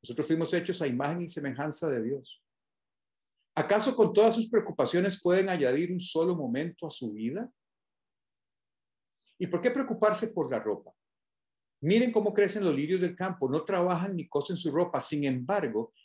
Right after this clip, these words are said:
ni Salomón con toda su gloria se vistió tan hermoso como ellos". Da un poco de consuelo saber que hace dos mil años la gente también se preocupaba por cómo se vestía, tal como hoy. Y Jesús les dice, "¿Para qué se preocupan por esas cosas? Su Padre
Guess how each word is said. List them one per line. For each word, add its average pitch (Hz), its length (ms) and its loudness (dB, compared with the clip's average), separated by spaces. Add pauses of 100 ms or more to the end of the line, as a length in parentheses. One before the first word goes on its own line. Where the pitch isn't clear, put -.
(120)
ni 139 140 2
Salomón 165 680 4
con 120 220 0
toda 175 220 2
su 156 180 -2
gloria 165 300 2
se 156 120 -10
vistió 156 420 -2
tan 151 200 -4
hermoso 117 440 -2
como 117 280 -10
ellos". - 520 -18 (460)
Da 156 180 4
un 190 120 2
poco 220 240 6
de 202 80 4
consuelo 170 460 0
saber 143 420 0
que 135 80 -6
hace 135 160 -6
dos 135 140 0
mil 139 160 -2
años 151 180 -2
la 117 100 -2
gente 131 220 -8
también 120 240 0
se 123 120 -6
preocupaba - 460 -2
por 101 120 -8
cómo 123 200 -4
se 120 120 -2
vestía, 107 500 -2 (220)
tal 110 200 0
como 110 260 2
hoy. 120 300 4 (840)
Y - 80 -4
Jesús 170 220 4
les 156 80 2
dice, 160 120 -2
"¿Para - 140 -6
qué - 80 -12
se 214 120 0
preocupan 190 520 0
por 214 140 0
esas - 280 -2
cosas? 127 320 2
Su - 400 -6
Padre 131 680 2